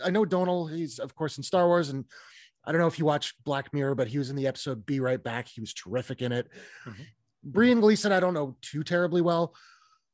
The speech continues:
Speaker 1: These guys are really funny dudes. And again, they wrote it.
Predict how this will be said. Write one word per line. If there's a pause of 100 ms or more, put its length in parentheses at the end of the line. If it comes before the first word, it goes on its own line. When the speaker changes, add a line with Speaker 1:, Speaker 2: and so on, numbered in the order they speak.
(380)
Speaker 1:
These
guys
are (180)
really
funny
dudes.
And
again,
they
wrote
it.